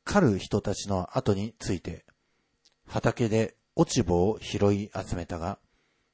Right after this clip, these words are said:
それは図らずもエリメレクの一族に属するボアズの畑のうちであった。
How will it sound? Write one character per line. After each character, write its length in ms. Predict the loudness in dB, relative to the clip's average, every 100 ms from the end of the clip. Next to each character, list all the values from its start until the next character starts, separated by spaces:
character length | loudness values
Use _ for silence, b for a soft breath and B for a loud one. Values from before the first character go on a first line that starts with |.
| -16
そ 180 | -6 -2
れ 80 | 0
は 240 | 0 -4 _ _ _ _ _ -14
図 300 | -10 -4 0
ら 140 | 0
ず 160 | -2 -6
も 240 | -6 -8 _ _ _ _ _ _ _ _ -4
エ 100 | 0
リ 140 | 2
メ 120 | 2 0
レ 120 | 0
ク 160 | -2
の 260 | -4 -4 -6
一 240 | -8 -4 0
族 300 | 0 0 -10
に 220 | -10 -14 _ -10
属 280 | -4 -4 -4
す 120 | -8
る 180 | -8 -10 _ b b b b b b
ボ 300 | 0 4 6
ア 40 | 4
ズ 160 | 0
の 220 | -6 -8 -10
畑 440 | -10 -8 -6 -4
の 120 | -4
う 60 | -4
ち 160 | -4
で 160 | -4 -6
あ 40 |
っ 40 | -10
た。 240 | -18 -20